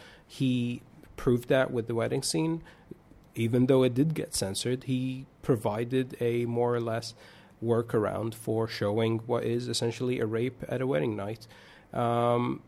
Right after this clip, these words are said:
and, and, and, and it was more or less good for it because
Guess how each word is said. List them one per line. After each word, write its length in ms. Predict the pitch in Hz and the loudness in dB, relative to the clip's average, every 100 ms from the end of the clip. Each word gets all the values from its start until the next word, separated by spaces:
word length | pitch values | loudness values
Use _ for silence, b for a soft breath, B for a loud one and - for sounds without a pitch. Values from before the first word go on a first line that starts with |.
| - | -2
and, 200 | 131 135 | 0 2
and, 180 | 135 135 | 0 0
and, 200 | 131 131 | 0 0
and 260 | - 135 | 0 0
it 60 | 135 | 2
was 420 | 135 135 131 - - _ - - - | 4 2 0 -6 -8 _ -20 -20 -8
more 180 | 147 139 | 2 6
or 60 | 147 | 6
less 200 | 143 147 | 4 4
good 220 | 135 165 | 4 4
for 200 | - 98 | 2 -4
it 100 | 101 - | -4 -6
because 500 | 110 117 110 110 | -2 0 0 -2